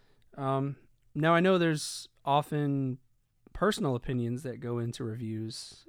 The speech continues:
Uh, well, duh. <laughs> <laughs> that's what reviews, um, reviews are just sort of a commentary of one's own opinions about something. So,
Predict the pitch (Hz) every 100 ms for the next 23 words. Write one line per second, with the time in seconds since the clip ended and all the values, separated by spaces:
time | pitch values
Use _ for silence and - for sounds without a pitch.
0 | 339 131 107 101 123 - _ _ _ _
1 | _ - 110 104 127 _ - 131 107 117
2 | - - _ - - - - - - 127
3 | 151 - - - - - - - 117 120
4 | 120 135 131 - - - - - 131 135
5 | 143 143 143 139 135 143 139 139 143 131
6 | 131 135 127 123 131 123 117 113 135 -
7 | 117 123 117 117 113 - 190 165 120 110
8 | 107 - 110 117 113 - - - - _
9 | _ - - 110 104 101